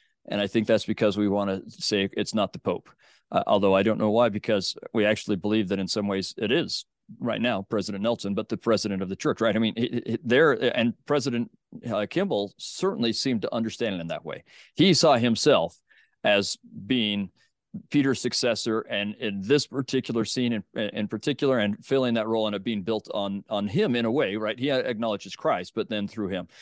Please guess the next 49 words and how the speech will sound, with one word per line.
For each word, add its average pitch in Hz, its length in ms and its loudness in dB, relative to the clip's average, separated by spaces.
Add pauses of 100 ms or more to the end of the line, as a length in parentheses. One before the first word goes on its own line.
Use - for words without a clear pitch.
(160)
So 143 140 4
I 151 80 8
don't 175 160 6
know 143 100 6
that 123 100 6
we 127 120 4
should 113 180 -4
reject 113 380 2
that 98 120 0
notion 98 380 -4
that 95 140 -2
it's, - 220 -4 (280)
it 110 160 2
is 120 160 4
Peter, 107 380 2
but 117 100 0
it's 123 140 -2
also 151 240 0
the 110 100 -2
rock 107 240 0
of 104 80 -8
revelation. 101 560 -4 (420)
Eric 180 440 4
ties 147 320 0
those 143 160 0
together 131 400 0
in 117 60 -2
an 113 60 -2
interesting 117 500 -4
way 123 160 -2
where 107 180 -2
he 104 60 -4
says, 107 260 -4
really, 139 440 0
in 117 140 -2
some 135 220 0
ways, 113 180 -2
what 110 160 -4
it 104 80 -2
is, 107 380 0 (400)
is 113 240 -2
it 120 120 2
is 113 380 0 (480)
the 113 160 0
revelation 131 800 0
that 110 180 -4
we 131 220 0
receive 120 800 -2 (400)
through 135 520 0